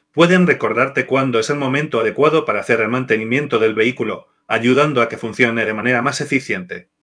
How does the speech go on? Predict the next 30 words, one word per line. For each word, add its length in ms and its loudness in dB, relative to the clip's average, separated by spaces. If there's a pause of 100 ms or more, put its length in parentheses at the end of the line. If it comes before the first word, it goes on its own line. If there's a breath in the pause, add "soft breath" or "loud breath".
Si 160 -6
tu 140 2
asistente 480 -2
virtual 400 0
detecta 460 -2
que 60 -4
estás 220 -2
a 100 -2
punto 320 2
de 60 0
hacer 260 0
un 140 -4
viaje 320 4
largo, 520 0
puede 240 4
recomendarte 680 0
que 140 -4
cargues 380 2
tu 120 -4
coche 240 -2
eléctrico 500 -2
en 80 -4
un 140 -2
punto 280 2
de 120 0
carga 340 2
que 60 -4
esté 180 -2
menos 240 -4
congestionado. 720 -6